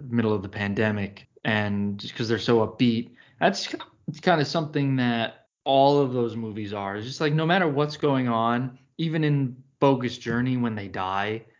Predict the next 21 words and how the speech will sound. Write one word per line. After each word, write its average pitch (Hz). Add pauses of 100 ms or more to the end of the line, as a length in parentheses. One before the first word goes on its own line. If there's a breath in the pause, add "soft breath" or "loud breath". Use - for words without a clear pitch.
(140)
they're 135
just 139
so 135
upbeat 120 (140)
about 107 (280)
everything. 110 (280)
And 117
it's, 127 (120)
it's 185 (280)
kinda 359
weird 170
'cause 127
I, 117
I 147
think 165
a 165
lot 160
of 151
people 151
overlook 127
how 104